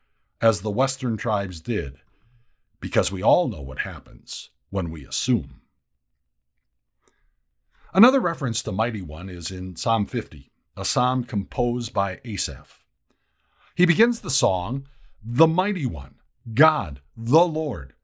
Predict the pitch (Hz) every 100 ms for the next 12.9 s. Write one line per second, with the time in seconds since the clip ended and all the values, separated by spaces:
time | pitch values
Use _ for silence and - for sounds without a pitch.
0 | _ _ _ - - - 190 - - 123
1 | 113 160 170 160 139 135 120 147 147 -
2 | 120 113 104 104 147 175 175 165 165 151
3 | 139 139 - 147 110 120 127 110 113 123
4 | 120 - 139 - - - _ _ _ _
5 | _ _ _ _ _ _ - - _ _
6 | - 107 - 202 - 226 214 _ _ _
7 | _ _ _ _ - 180 196 - 180 170
8 | - 120 131 135 139 - 101 90 90 90
9 | 107 139 165 - 123 120 101 92 - 117
10 | 120 117 104 123 113 101 104 107 131 135
11 | 95 95 - 107 95 98 - 117 110 101
12 | 90 95 87 - 95 82 67 - -